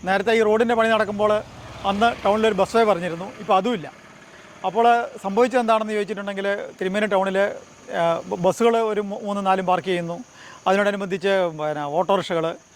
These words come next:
പെട്ടി, പെട്ടി ഓട്ടോ, ആ, പിക്കപ്പ് വാനുകൾ, ജീപ്പ്, ഇതെല്ലാം കൂടെ പാർക്ക് ചെയ്ത് കഴിയുമ്പോഴത്തേക്കും ടൗൺ മൊത്തം അടഞ്ഞു.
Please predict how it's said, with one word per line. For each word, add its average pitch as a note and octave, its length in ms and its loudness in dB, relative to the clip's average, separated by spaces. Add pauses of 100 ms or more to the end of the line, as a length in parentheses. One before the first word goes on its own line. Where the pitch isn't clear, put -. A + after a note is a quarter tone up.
(340)
പെട്ടി, F#3 240 0
പെട്ടി F3+ 280 0
ഓട്ടോ, D#3 280 0 (500)
ആ, - 20 -4 (440)
പിക്കപ്പ് G3 320 -2
വാനുകൾ, D#3 460 -4 (640)
ജീപ്പ്, F#3 300 2 (120)
ഇതെല്ലാം A3 220 2
കൂടെ G#3 120 -4
പാർക്ക് F#3+ 200 0
ചെയ്ത് F#3+ 140 0
കഴിയുമ്പോഴത്തേക്കും F3 800 -4
ടൗൺ G3 240 4
മൊത്തം E3 180 0
അടഞ്ഞു. C3+ 240 -4